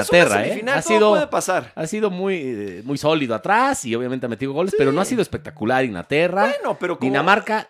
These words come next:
Speaker 1: evidentemente, le puede sacar el partido.
Speaker 2: Tuvo dos derrotas al principio Dinamarca, ¿no? De repente se nos <laughs> olvida, dos derrotas. Tuvo este asunto de, de Eriksen, ¿no? Que, que, que a ver
Speaker 1: Sí.
Speaker 2: cómo la, creo que les ha ser-,
Speaker 1: Pero este es
Speaker 2: servido
Speaker 1: el,
Speaker 2: en la parte
Speaker 1: el, el
Speaker 2: motivacional.
Speaker 1: caballo negro, ese sí es un
Speaker 2: Sí.
Speaker 1: caballo negro, ¿eh? No Bélgica ni nada, dicen, siempre dicen Bélgica, no, no, no.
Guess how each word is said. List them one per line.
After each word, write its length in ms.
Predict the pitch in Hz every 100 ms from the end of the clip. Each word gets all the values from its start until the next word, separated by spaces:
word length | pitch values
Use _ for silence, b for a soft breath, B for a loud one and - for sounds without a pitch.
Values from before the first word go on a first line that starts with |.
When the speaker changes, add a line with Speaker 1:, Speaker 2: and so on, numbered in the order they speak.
| _ _ _ 104 139
Speaker 1:
evidentemente, 720 | 143 147 294 220 170 180 190 107
le 100 | 107
puede 160 | 165
sacar 220 | 110 -
el 80 | 147
partido. 500 | 139 135 214 240 339 -
Speaker 2:
Tuvo 180 | 302
dos 160 | 294 277
derrotas 420 | 226 180 226 139
al 100 | 127
principio 400 | 123 123 151 139
Dinamarca, 600 | 120 107 110 123 120 147 123
¿no? 140 | 135
De 80 | 123
repente 300 | 107 113 135
se 80 | 117
nos 160 | 101 92
<laughs> 0 |
olvida, 300 | 107 120 131
dos 180 | 123 143
derrotas. 300 | 127 131 131
Tuvo 140 | 147
este 140 | 143 123
asunto 300 | 131 123 120
de, 200 | 107 101
de 140 | 117
Eriksen, 380 | 123 117 123 117
¿no? 160 | 120 -
Que, 180 | 107
que, 140 | - 101
que 100 | 107
a 20 |
ver 100 | 110
Speaker 1:
Sí. 60 | 101
Speaker 2:
cómo 140 | 113
la, 180 | 123 -
creo 140 | 151
que 120 | -
les 160 | 127 117
ha 100 | 131
ser-, 280 | - 117 110
Speaker 1:
Pero 140 | 123 135
este 160 | 160
es 60 | 147
Speaker 2:
servido 240 | 185 185 165
Speaker 1:
el, 40 |
Speaker 2:
en 20 |
la 120 | 143 139
parte 220 | 151 143
Speaker 1:
el, 60 |
el 80 | 135
Speaker 2:
motivacional. 500 | 113 117 120 120 123
Speaker 1:
caballo 240 | 123 165 165
negro, 360 | 175 240 254
ese 220 | 160 185 196
sí 120 | 196
es 80 | 208
un 40 |
Speaker 2:
Sí. 60 | 466
Speaker 1:
caballo 300 | - 170 151
negro, 300 | 175 104 113
¿eh? 100 | 160
No 120 | 170
Bélgica 500 | 139 165 131 110 -
ni 120 | 85
nada, 220 | 92 120 120
dicen, 300 | 120 127 110
siempre 220 | 135 110
dicen 200 | 110 110
Bélgica, 460 | 95 95 135 - 87
no, 100 | 90
no, 100 | 80
no. 200 | 73